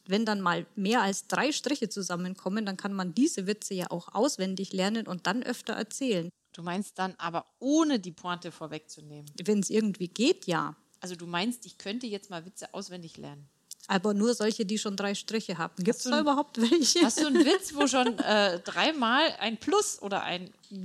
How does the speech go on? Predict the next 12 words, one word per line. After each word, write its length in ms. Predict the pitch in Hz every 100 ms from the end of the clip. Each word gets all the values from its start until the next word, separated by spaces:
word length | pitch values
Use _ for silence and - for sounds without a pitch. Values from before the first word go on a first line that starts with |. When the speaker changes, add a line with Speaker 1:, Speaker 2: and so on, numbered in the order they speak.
| 185 202
Speaker 2:
Super 580 | 214 403 392 262 -
oder 260 | 190 190 180
ein 240 | 170 170 - -
Bingo 800 | 480 440 453 453 415 359 233
gekommen 400 | 170 - 185 196
ist? 260 | 233 339 - - - - 208
Speaker 1:
Im 60 |
Moment 360 | 202 175 214 285
fällt 220 | 233 226
mir 140 | 196
keiner 440 | 185 - 214 285 269
ein. 340 | 302 262 202